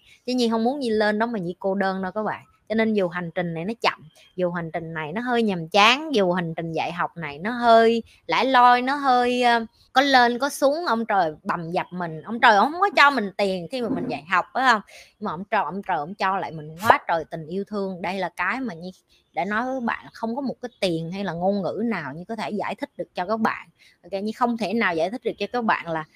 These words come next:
hạnh phúc như thế nào khi các bạn lên, bạn livestream mà cả ngàn người coi bạn, cả ngàn người đồng cảm với bạn, cả ngàn người ngồi với bạn hai ba tiếng đồng hồ để cùng nhau học, để cùng nhau tâm sự, để cùng nhau chia sẻ. Ờ, thêm một năm nữa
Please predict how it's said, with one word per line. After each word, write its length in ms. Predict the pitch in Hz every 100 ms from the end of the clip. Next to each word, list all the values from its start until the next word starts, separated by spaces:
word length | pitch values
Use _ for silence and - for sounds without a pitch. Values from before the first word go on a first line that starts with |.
| _
hạnh 300 | - 208 170
phúc 180 | - 330
như 140 | 254 240
thế 120 | 285
nào 360 | 262 214 170
khi 200 | 165 226
các 100 | 254
bạn 240 | 233 - -
lên, 460 | 175 202 202 214 196 _ _
bạn 200 | 143 180
livestream 760 | 190 202 - - 208 190 190 _ _ -
mà 140 | 160
cả 160 | - 185
ngàn 440 | 226 202 175 160
người 200 | 165 151 -
coi 260 | 185 190
bạn, 280 | 185 - - 170
cả 100 | 170
ngàn 340 | 202 208 175 170
người 160 | 165
đồng 260 | 156 165 156
cảm 220 | - 226
với 80 | 247
bạn, 200 | 156 139
cả 100 | 170
ngàn 300 | 214 185 175
người 160 | 170
ngồi 280 | 175 175 160
với 100 | 208
bạn 200 | 208 -
hai 200 | 175 196
ba 160 | 202 226
tiếng 240 | 208 226
đồng 200 | 247 175
hồ 320 | 170 160 160 156 - - _
để 140 | 170 -
cùng 220 | 190 175
nhau 140 | 190
học, 220 | 202 180 -
để 100 | 156 -
cùng 200 | 185 165
nhau 140 | 190
tâm 260 | 196 180 196
sự, 240 | - 127
để 100 | 170
cùng 260 | 180 180 165
nhau 120 | 185 -
chia 160 | 190 185
sẻ. 400 | - - 175 208 _ -
Ờ, 260 | 165 147 -
thêm 240 | 214 214
một 140 | 180
năm 280 | 202 202 196
nữa 180 | 185